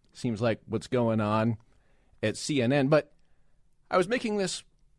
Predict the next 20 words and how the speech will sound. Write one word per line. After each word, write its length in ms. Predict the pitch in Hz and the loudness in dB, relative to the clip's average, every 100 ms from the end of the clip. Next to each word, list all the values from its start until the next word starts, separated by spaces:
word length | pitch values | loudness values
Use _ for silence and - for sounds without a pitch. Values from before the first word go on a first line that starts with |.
| - | -18
comment 520 | - 254 370 95 73 | -8 -4 -2 -2 -2
that, 280 | 113 - _ | -6 -6 _
gosh, 280 | 196 208 - | -6 -4 -2
you 80 | |
know, 260 | 135 170 175 | -2 0 -2
how 160 | 135 233 | -2 -4
come 240 | - 160 | -2 -4
Ken 200 | 139 170 | -4 -4
Buck 260 | 135 143 - | -2 -2 0
likes 300 | 117 135 - | -2 -2 -6
to 80 | 127 | -6
be 180 | 127 | 0
on 160 | 139 123 | 2 0
C 320 | - 151 139 | -2 -8 -6
N 220 | 123 113 - | -4 -4 -4
N 200 | 180 165 | -4 -4
so 260 | - 113 | -2 -2
much? 320 | 101 107 104 139 | 0 -2 -2 -2
And 140 | 107 | 0
maybe 360 | 131 208 220 | 0 0 -4